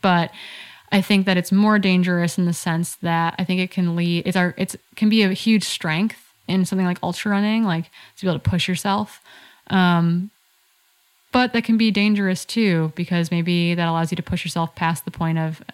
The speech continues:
of an injury or recognizing that something hurts or, um, I think that also pushes people into the sense of, like, anxiety or disordered eating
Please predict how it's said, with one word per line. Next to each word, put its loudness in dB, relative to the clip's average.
of -2
an 2
injury 2
or -2
recognizing 2
that -4
something -6
hurts -10
or, 0
um, 2
I 0
think 2
that 0
also -2
pushes -4
people -4
into -4
the -4
sense -6
of, -6
like, -8
anxiety 0
or -2
disordered -6
eating -2